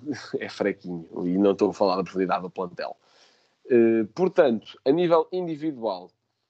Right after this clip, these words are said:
eu acho que vão estar os dois, os dois no, <laughs> no onze da época,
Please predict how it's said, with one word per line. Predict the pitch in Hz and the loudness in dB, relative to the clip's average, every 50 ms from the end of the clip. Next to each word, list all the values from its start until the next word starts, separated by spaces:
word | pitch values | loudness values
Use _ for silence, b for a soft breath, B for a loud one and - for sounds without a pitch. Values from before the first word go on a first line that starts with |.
| _ _ _ _ _ _ _ _ _ _ _ _ _ - | _ _ _ _ _ _ _ _ _ _ _ _ _ -2
eu | 147 147 156 | 2 4 4
acho | 151 151 - | 4 2 0
que | - | -6
vão | 156 143 | -8 -6
estar | - 147 147 | -4 -4 -6
os | 143 131 - | -6 -6 -10
dois, | - 147 143 139 135 - - | -8 -6 -6 -6 -8 -10 -14
os | 139 131 120 110 | -16 -14 -12 -8
dois | 110 135 131 131 113 110 | -4 -2 -2 -2 -4 -6
no, | 127 131 131 120 - - | -6 -6 -8 -8 -10 -12
<laughs> | |
no | 151 143 135 127 120 117 | -10 -8 -8 -8 -8 -8
onze | 117 113 104 98 | -8 -8 -8 -8
da | 107 107 | -8 -8
época, | 101 98 92 - - - - - | -8 -8 -12 -18 -20 -20 -20 -20